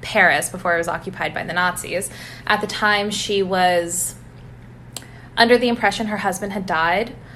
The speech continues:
So they had this whirlwind affair and planned to run away together. But before they do, she finds out that he hadn't been killed. Her husband, who was a resistance leader, was being held in a concentration camp and had escaped.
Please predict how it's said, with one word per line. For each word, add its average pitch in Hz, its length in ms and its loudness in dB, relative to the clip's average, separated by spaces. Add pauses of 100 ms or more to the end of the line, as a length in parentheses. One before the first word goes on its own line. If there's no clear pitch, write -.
(280)
So 180 460 4
they 180 320 0
had 185 280 -2
this 180 220 -6
whirlwind 175 340 0
affair 233 440 6
and 196 180 0
planned 190 220 -4
to 185 60 -8
run 175 140 -4
away 175 200 2
together. 170 640 2
But 165 260 2
before 185 320 -2
they 180 160 0
do, 175 360 -2
she 196 120 -8
finds 175 300 -2
out 175 160 0
that 185 160 -6
he 196 120 -6
hadn't 185 420 0
been 175 160 -10
killed. - 380 -6
Her 180 160 -8
husband, 180 440 -2
who 185 120 -2
was 165 140 -2
a 170 60 -8
resistance 170 640 -4 (420)
leader, 165 720 2
was 165 280 -2
being 175 180 -6
held 165 220 -4
in 165 80 -8
a 165 40 -10
concentration - 680 -8
camp 175 360 -8
and 180 100 -10
had 175 180 -8
escaped. - 560 -10